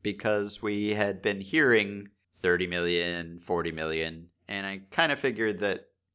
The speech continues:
if everyone was throwing that figure about, that maybe that was what teams were actually valuing him at, and then if everyone sort of saw him in that range, then someone would want him just a little bit more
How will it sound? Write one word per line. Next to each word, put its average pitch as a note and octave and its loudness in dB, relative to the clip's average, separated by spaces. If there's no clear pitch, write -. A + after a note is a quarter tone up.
if - -14
everyone B2+ 2
was G#2+ -2
throwing F#2+ -2
that F#2 -2
figure F2+ -2
about, F2 0
that F2+ 0
maybe B2+ 0
that G#2+ 4
was G#2+ 0
what G#2+ -2
teams G#2 -8
were G2+ 2
actually F#2 0
valuing C3 4
him A#2 -4
at, A2 -2
and F#2 -6
then F2 0
if - -6
everyone G#2 4
sort F#2 -4
of F2 -6
saw E2+ 4
him E2+ -4
in E2 -8
that E2 -4
range, E2 -4
then D#2+ -8
someone E2+ -4
would E2+ -6
want D#2+ -2
him F2+ -10
just G#3 0
a E3+ -2
little C#3+ 0
bit A#2 -4
more G2 -4